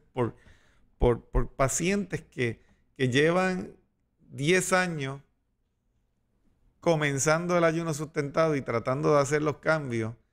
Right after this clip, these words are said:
Y fíjate que esta persona, sin nunca haber ido a una consulta, ha logrado todo esto.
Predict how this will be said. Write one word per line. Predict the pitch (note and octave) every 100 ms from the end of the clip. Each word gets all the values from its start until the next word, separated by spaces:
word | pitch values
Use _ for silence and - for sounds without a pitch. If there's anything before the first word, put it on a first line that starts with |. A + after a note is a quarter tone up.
| _ -
Y |
fíjate | A2+ D#3+ F#3 F3 C#3+
que |
esta | D3+ - E3
persona, | D3+ E3 D#3+
sin | D3+ C3+ B2+ B2+
nunca | D#3 F3 C3+
haber | C3 C#3+
ido | D3 C#3+
a |
una | C#3
consulta, | C#3 C3+ B2+ D#3 D#3 G#2 G#2 _ _ _ _ - - -
ha | A#2+ B2
logrado | C3+ B2 C3 C#3 C3+ A#2+ A#2+
todo | - A#2+ B2+ C3
esto. | C#3 - - G#2+